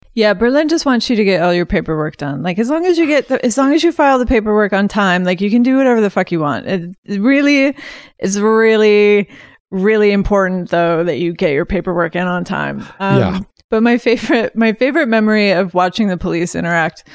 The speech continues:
Speaker 1: um, with, uh, the people around them was this, it was like a, a kind of traffic jam and the police were trying to get through in their car and they were, like, on the horn, like, "Move over, move over." And then the person did and they said, "Thank you." <laughs> It was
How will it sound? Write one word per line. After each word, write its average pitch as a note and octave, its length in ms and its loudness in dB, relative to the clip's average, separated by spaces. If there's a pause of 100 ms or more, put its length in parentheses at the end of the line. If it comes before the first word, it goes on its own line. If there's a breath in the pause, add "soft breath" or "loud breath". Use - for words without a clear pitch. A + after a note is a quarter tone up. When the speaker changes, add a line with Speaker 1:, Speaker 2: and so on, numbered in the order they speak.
(380 loud breath)
Speaker 1:
um, E3 480 -2 (120)
with, E3+ 500 -4
uh, D#3 340 0
the F3 120 -10
people G3 300 0
around A#3 240 2
them G#3+ 140 2
was F3+ 180 -2
this, G3 180 -6 (800)
it A3+ 120 2
was F#3+ 160 0
like G3+ 140 -2
a, E3 540 0 (200)
a G3+ 120 -2 (220)
kind F#3 180 -2
of F3 60 -6
traffic F#3+ 380 -4
jam F3+ 360 -4
and F3 80 -8
the E3 40 -12
police F3+ 300 -4
were G3 60 -4
trying F3 240 -4
to D3+ 60 -8
get - 180 -6
through F#3+ 260 0
in F3+ 80 0
their D3+ 140 -2
car F#3+ 180 -6
and E3+ 100 -4
they D#3+ 60 -6
were, - 160 -2
like, E3 260 -4
on G3 200 -2
the F#3 80 -2
horn, F#3+ 280 -2
like, D#3+ 200 -6
"Move A#3+ 280 4
over, A3 320 2
move A3 300 2
over." G#3 400 2
And F#3+ 160 -4
then F#3+ 140 -6
the F#3 80 -6
person G3+ 320 -4
did G#3 180 0
and F#3 140 -2
they F3 80 0
said, F3 240 -4 (160)
"Thank B3 240 0
you." G#3 300 -2
<laughs> - 40 -6 (140)
It G4+ 580 -4 (120)
was - 60 -20